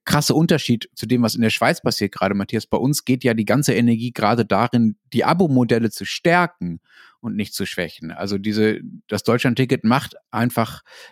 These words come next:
das Fahren im Ö P N V für diejenigen, die es viel nutzen, im Abo-Modell einfach so viel günstiger. Also ich glaube, in Berlin hat das vorher um die achtzig Euro im Monat gekostet, jetzt kostet halt neunundvierzig.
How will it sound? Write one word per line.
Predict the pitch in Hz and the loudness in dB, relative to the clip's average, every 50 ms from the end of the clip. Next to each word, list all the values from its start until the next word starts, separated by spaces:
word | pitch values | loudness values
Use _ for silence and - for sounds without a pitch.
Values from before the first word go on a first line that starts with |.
| _ | _
das | - 113 - | -8 -6 -4
Fahren | - 107 117 139 156 147 127 | 0 2 2 4 4 4 4
im | 110 113 | 2 2
Ö | 113 127 | 2 0
P | 120 123 113 | 0 0 0
N | 104 107 | 0 0
V | - - 131 135 | 0 0 0 0
für | 123 - 113 | 0 -2 -4
diejenigen, | 107 - 120 117 127 123 120 117 113 | -4 -4 -4 -2 0 2 2 2 2
die | 107 | 2
es | 110 104 - | 0 -2 -2
viel | - 147 151 139 | 0 0 2 2
nutzen, | 113 110 110 - - - 127 127 92 | 2 0 0 -2 -2 -2 -2 -2 0
im | 107 107 | -2 -4
Abo-Modell | - - 120 131 123 110 107 104 98 104 107 113 | -2 -2 0 0 2 2 2 2 2 2 2 0
einfach | - 117 117 110 113 | 0 -2 -2 -2 -2
so | 104 107 110 104 104 120 143 190 220 214 | -2 -2 -6 -4 0 2 2 2 2 0
viel | - - - - 139 156 160 135 | -2 -8 -12 -6 -2 0 0 0
günstiger. | 110 123 123 147 - - - - 95 92 92 82 | 2 0 -2 -2 -2 -6 -6 -6 -4 -2 -2 -2
Also | 85 95 101 | -2 -2 -4
ich | 104 | -6
glaube, | - 117 110 110 | -4 -4 -4 -2
in | 117 110 | 0 0
Berlin | 107 104 110 123 135 139 135 _ 160 - - - | 0 2 2 0 -2 -2 -4 _ -16 -20 -16 -8
hat | - 113 - | -6 -4 -2
das | - 113 - | -2 -2 -2
vorher | - 131 120 117 | 0 0 2 2
um | 104 131 | 2 2
die | 127 127 - | 2 2 2
achtzig | - - - - 113 107 | 0 -2 -4 -6 -4 -2
Euro | 95 135 135 135 | -2 -2 -2 0
im | 113 | 0
Monat | 113 110 107 110 113 | 0 0 0 -2 -4
gekostet, | 110 104 - 117 - - - | -8 -6 -6 -4 -4 -4 -4
jetzt | - 107 - | -4 -4 -4
kostet | - - - - | -4 -4 -2 0
halt | 135 123 135 | 0 0 2
neunundvierzig. | 139 143 151 147 - 254 - - - 175 165 - - | 2 0 0 0 -2 -4 -4 -4 -8 -10 -10 -14 -18